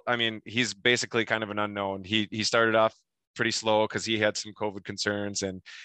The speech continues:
he's basically got the Jordan Love treatment that, uh, the Packers gave Love last year, was basically make him inactive every game and hopefully you, you learn behind the starter. So that's, I'd, I'd be very surprised if they went with a quarterback, especially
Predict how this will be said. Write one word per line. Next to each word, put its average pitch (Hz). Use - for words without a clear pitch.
he's 127
basically 113
got 110
the 110
Jordan 110
Love 110
treatment 92
that, 98
uh, 101
the 92
Packers 107
gave 101
Love 101
last 98
year, 95
was 90
basically 104
make 104
him 107
inactive 104
every 101
game 104
and 92
hopefully 101
you, 101
you 101
learn 104
behind 98
the 87
starter. 95
So 127
that's, 135
I'd, 147
I'd 156
be 147
very 127
surprised 104
if -
they 107
went 104
with 101
a 104
quarterback, 104
especially 120